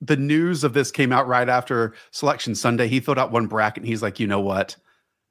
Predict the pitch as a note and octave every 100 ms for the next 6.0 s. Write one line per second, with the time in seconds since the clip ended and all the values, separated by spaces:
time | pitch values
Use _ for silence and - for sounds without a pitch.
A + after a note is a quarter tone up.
0 | _ B2+ B2 A#2 G#2 G2+ F#2+ - F#2 F2+
1 | - G2 F#2 - C3+ C3 C3+ A#2+ A2+ -
2 | _ - E3 E3 E3+ C3 A#2 A#2 C3+ D3
3 | D#3+ E3 D#3+ D3+ A#2 A2+ A#2+ A#2+ D3+ -
4 | E3+ D#3+ - D3+ - G3 F#3+ G3 A3 A2+
5 | A2 C3+ B2 C3 A2+ A#2 C3 C3+ C#3+